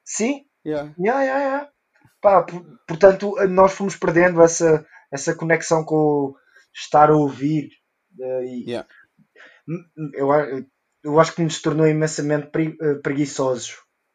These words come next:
Speaker 1: Um,
Speaker 2: Yeah.
Speaker 1: <laughs>
Speaker 2: Estou a ver o, o Live in Concert do Richard Pryor, que é que eu estou a dizer, o filme concerto é de setenta e nove. Pá, é mais ou menos na viragem dos setenta para os oitenta começa a haver essa ideia do filme concerto de,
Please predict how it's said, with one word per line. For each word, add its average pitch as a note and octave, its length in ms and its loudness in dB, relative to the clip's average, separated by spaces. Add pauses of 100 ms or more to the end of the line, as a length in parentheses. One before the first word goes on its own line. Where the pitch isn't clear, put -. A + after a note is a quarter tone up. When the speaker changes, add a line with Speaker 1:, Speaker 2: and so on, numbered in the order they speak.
(340)
Speaker 1:
Um, G#2+ 320 -10
Speaker 2:
Yeah. A2+ 220 -8 (360)
Speaker 1:
<laughs> A#2 360 -16
Speaker 2:
Estou E3+ 180 -6
a D#3 40 -6
ver E3+ 160 -4
o, E3+ 100 -2
o D#3 480 -4
Live F3 240 -6
in F#3 80 -4
Concert E3+ 520 -6
do C#3 480 -6
Richard C#3 320 -8
Pryor, C3+ 200 -6
que C3+ 100 -12
é - 20 -12
que B2+ 60 -10
eu C3+ 40 -8
estou C#3 160 -8
a C3+ 40 -8
dizer, C3 240 -10
o C3+ 100 -8
filme C#3 200 -10
concerto C3+ 400 -10
é C3 40 -12
de - 80 -14
setenta C3+ 240 -10
e C3 40 -6
nove. G#2+ 240 -10 (340)
Pá, F3 100 -6
é D#3+ 40 -6
mais F3+ 220 -8
ou G3 60 -4
menos G3 240 -6
na F#3+ 100 -6
viragem E3 380 -6
dos C3 100 -10
setenta D#3 380 -8
para C#3+ 280 -8
os C#3 120 -10
oitenta D#3 360 -8
começa D3+ 560 -10 (460)
a D3 140 -6
haver C#3+ 240 -6
essa D3+ 260 -8
ideia C#3+ 380 -6
do C#3+ 100 -10
filme D3 260 -10
concerto C#3 600 -12
de, C3 640 -8